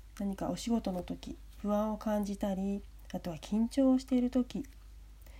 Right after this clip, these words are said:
ご自分がどんな状態にあるのかということに意識を向けたことはありますでしょうか？おそらく不安や、もしくは緊張している時っていうのは、足が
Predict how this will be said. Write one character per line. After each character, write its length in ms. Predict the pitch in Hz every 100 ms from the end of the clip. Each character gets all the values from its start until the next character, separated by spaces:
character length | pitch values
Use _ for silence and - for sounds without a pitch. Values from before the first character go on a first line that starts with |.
| -
ご 100 | -
自 180 | 190 233
分 180 | 240 254
が 100 | 247
ど 160 | 240 359
ん 20 |
な 100 | 381
状 220 | 254 220
態 220 | 220 214 214
に 100 | 214
あ 80 |
る 80 | 208
の 140 | 196 180
か 240 | 175 170 - - -
と 60 | 240
い 40 |
う 60 | 233
こ 120 | 247
と 80 | 240
に 160 | 220
意 40 | 233
識 160 | - 202
を 20 |
向 120 | 170
け 120 | -
た 140 | 196 208
こ 140 | 233
と 100 | 202
は 80 | 175
あ 60 |
り 100 | 170
ま 140 | 196 269
す 100 | 320
で 140 | 311
し 100 | 294
ょ 60 | 202
う 20 |
か？ 220 | - - - - - - - - - - - - - - - - - - - - - -
お 80 | 233
そ 160 | 277
ら 120 | 247
く 240 | 233 247 254
不 200 | 254 220
安 220 | 233 240
や、 220 | 247 240 240 - - - - - - - -
も 140 | 226 220
し 80 |
く 100 | -
は 60 | 202
緊 320 | 196 254 269
張 180 | 262 285
し 60 | 277
て 180 | 285
い 40 | 277
る 100 | 269
時 300 | 285 262 208
っ 40 |
て 240 | - - 196
い 60 |
う 80 | 190
の 180 | 180 190
は、 220 | 214 220 - - - - - - - - - - - - - - - -
足 280 | 185 -
が 180 | 233 156